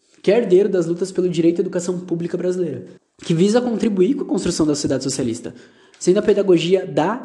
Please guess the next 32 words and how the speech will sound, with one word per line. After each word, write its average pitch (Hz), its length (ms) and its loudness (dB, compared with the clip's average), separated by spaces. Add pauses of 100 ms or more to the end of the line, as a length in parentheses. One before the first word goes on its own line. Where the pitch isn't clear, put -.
e 190 120 4
em 196 80 2
resistência, 170 680 -2 (140)
pois, 240 180 -2
porque 220 300 -2
faz 247 220 0
parte 240 320 -4
da 214 60 4
organização 196 460 -2
fa-, - 120 -8
das 175 200 2
famílias 170 420 2
sem 170 180 -2
terra 147 260 -4
na 175 80 0
luta 156 220 -2
pela 156 180 -2
reforma 156 320 -2
agrária. 123 360 -4 (540)
O 180 100 6
objetivo 208 500 -2
é - 20 2
a 180 40 2
formação 160 400 -2
de 147 100 -4
lutadores 143 520 0
e 180 40 -6
construtores 156 540 0
de 180 80 -2
uma 180 100 2
nova 156 180 0
sociedade, 175 680 -2